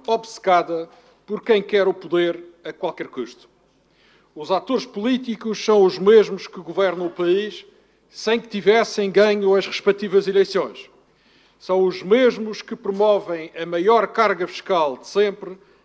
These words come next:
de que há memória, sobre as famílias e as empresas.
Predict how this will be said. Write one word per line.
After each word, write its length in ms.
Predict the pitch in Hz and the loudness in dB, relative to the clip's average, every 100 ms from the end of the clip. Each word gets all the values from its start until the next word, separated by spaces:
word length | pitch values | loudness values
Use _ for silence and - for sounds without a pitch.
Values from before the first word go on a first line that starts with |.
| _ | _
de 120 | 127 151 | _ -16
que 160 | - | -2
há 80 | 185 | -2
memória, 640 | 160 147 185 190 185 185 180 | -2 -2 2 2 0 -4 -4
sobre 340 | - 202 185 | -2 0 0
as 80 | 175 | -4
famílias 720 | 156 143 196 180 170 170 - - | -8 -6 -6 -4 -6 -6 -12 -18
e 160 | 156 165 | -6 -6
as 100 | 175 | -6
empresas. 600 | 160 170 151 107 95 | -6 -4 -4 -6 -20